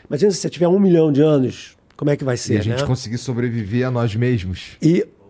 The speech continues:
Speaker 1: esse é um ponto bacana de a gente falar também. Mas aí ele fez o seguinte: ele falou, "Cadê eles? Porque se existem essas civilizações que surgiram antes, e a galáxia é velha, e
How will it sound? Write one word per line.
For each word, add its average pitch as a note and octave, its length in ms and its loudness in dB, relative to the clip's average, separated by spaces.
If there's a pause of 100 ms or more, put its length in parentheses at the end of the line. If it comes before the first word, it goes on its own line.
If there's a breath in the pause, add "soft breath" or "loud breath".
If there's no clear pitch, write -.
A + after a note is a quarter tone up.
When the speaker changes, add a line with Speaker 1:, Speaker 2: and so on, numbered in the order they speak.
(200)
Speaker 1:
esse B2+ 180 -8
é B2+ 40 -4
um B2 60 -6
ponto C3+ 520 -10 (100)
bacana C3+ 520 -6
de B2+ 80 -6
a - 20 -2
gente C3 220 -6
falar A#2 260 -8
também. A2+ 380 -10 (320 loud breath)
Mas D#3+ 200 2
aí F#3 160 4
ele A#3 140 2
fez A3+ 280 0
o - 20 -6
seguinte: C#3+ 640 0
ele D#3 180 0
falou, D3 440 0 (1080)
"Cadê G#3+ 220 0
eles? C#3 540 -2 (1000)
Porque F#3+ 260 -2
se - 180 -4
existem D#3 560 -2
essas C#3 240 -8
civilizações C3+ 800 -4
que - 100 -20
surgiram B2+ 440 -2
antes, D#3+ 360 -6
e B2 60 -8
a A2+ 40 -6
galáxia A#2+ 440 -8
é A2 40 -10
velha, B2 460 -6
e A2 260 -8